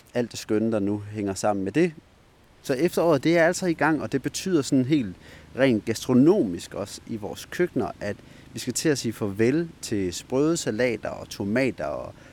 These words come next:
friske, øh, krydderurter. Men derimod, så skal vi så også hilse græskar og kål og rodfrugterne velkommen. Det er dog sådan, at der er ret mange, som ikke sådan lige frem synes, den her udskiftning af de her sprøde, sarte, grønne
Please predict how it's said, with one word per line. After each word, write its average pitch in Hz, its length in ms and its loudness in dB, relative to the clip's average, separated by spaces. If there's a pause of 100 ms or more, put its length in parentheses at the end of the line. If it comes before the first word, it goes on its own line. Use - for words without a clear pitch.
(120)
friske, - 360 -2
øh, - 580 -6
krydderurter. 104 640 4 (760)
Men 120 120 -4
derimod, 170 300 4
så 165 120 -4
skal 170 160 -4
vi 139 60 -2
så 156 120 0
også 143 280 0
hilse 123 360 0
græskar 95 640 0
og 82 140 -4
kål 113 460 2
og 85 200 -6 (480)
rodfrugterne 95 840 2
velkommen. 98 500 -4 (540)
Det 131 100 6
er 151 60 6
dog 185 180 4
sådan, 196 300 2
at 139 120 2
der 139 60 6
er 120 200 4
ret 147 160 -2
mange, 139 340 2
som 165 220 -2
ikke 170 140 0
sådan 170 180 -4
lige 165 380 -4
frem 131 560 0
synes, 143 340 -2
den 135 200 0
her 131 300 0 (140)
udskiftning 113 720 -4
af 90 100 -4
de 104 160 -8
her 98 180 -4
sprøde, 113 560 0
sarte, - 580 -2
grønne 101 440 -2